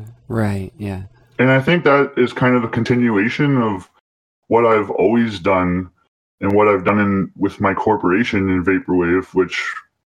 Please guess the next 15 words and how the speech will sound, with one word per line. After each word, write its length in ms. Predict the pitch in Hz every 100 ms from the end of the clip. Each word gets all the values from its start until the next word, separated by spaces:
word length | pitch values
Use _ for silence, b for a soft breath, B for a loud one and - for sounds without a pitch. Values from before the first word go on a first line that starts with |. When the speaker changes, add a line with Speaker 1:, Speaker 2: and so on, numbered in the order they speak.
| _ _ _ -
Speaker 2:
I 80 | 98
operated 460 | 98 - 95 92
under 240 | 92 92 90
for 220 | 92 90
a 40 |
few 200 | - 92
years. 440 | 87 87 92 101 - B B _
It 80 | -
was 180 | 95 101
always 320 | 117 123 120
kind 300 | - 117 110 104
of 80 | 101
about 380 | 92 98 98 87 _ _ _ _ _ -
taking 340 | 131 131 135
this 520 | 120 113 - - -